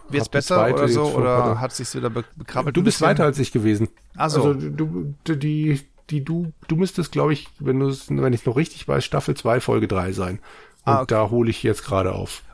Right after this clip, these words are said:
Speaker 1: Und du bist bei Staffel zwei, Folge
Speaker 2: Drei bin ich jetzt gerade, bei genau deiner.
Speaker 1: Die hab ich noch nicht
Speaker 2: Ich hab's
Speaker 1: gesehen.
Speaker 2: nur nicht
Speaker 1: Die hab
Speaker 2: mehr
Speaker 1: ich noch nicht
Speaker 2: ganz
Speaker 1: gesehen. Oder hab ich die gesehen?
Speaker 2: Das ist die Folge, von der du gerade gesagt hast, möglichst spoilerfrei.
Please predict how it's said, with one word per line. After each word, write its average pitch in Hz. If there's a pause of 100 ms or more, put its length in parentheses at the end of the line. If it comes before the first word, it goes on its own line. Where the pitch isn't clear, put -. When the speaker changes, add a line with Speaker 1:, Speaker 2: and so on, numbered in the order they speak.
Speaker 1:
Und 139
du 147
bist 160
bei 151
Staffel 139
zwei, 123
Folge 107 (640)
Speaker 2:
Drei 85 (460)
bin 117
ich 101
jetzt 104
gerade, 95
bei 104
genau 101
deiner. 92 (640)
Speaker 1:
Die 135
hab -
ich 123
noch 143
nicht -
Speaker 2:
Ich -
hab's 135
Speaker 1:
gesehen. 131
Speaker 2:
nur 127
nicht -
Speaker 1:
Die 127
hab 127
Speaker 2:
mehr 120
Speaker 1:
ich 110
noch 110
nicht 123
Speaker 2:
ganz 123
Speaker 1:
gesehen. 110
Oder 123
hab 117
ich -
die 120
gesehen? 98 (1200)
Speaker 2:
Das -
ist -
die 151
Folge, 156
von 135
der 131
du 131
gerade 127
gesagt 120
hast, 123
möglichst 123
spoilerfrei. 101